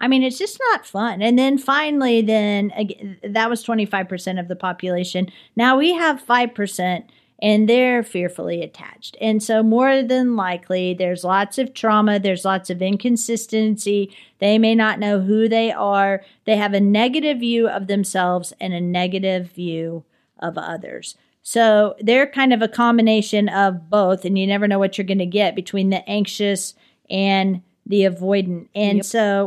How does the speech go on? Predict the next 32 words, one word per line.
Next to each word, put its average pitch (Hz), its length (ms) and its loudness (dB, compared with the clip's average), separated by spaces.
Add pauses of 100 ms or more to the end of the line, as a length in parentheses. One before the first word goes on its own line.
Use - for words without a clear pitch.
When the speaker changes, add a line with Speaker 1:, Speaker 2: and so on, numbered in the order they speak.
Speaker 1:
when 226 180 2
they 220 160 4
reach 262 400 -2
a 233 80 -2
certain 226 400 -2
level 226 400 0
of 202 100 -2
intimacy 233 720 -2
in 220 80 2
the 208 120 0
relationships, 214 1200 0 (400)
then 214 540 2 (120)
sometimes 233 540 0
they'll 220 140 0
have 208 300 -4
fear, 208 420 0
they 196 160 -2
won't 196 360 -6
feel 202 360 -2
safe. 185 600 -2
Or 208 600 2 (260)
when 226 200 4
there's 220 340 2
problems, 240 1000 0
uh, 180 420 -8
they're, 214 680 0
they 208 320 2
feel 226 240 0
like 214 200 0
things 214 300 0
are 196 240 -2
irresol-, 196 600 0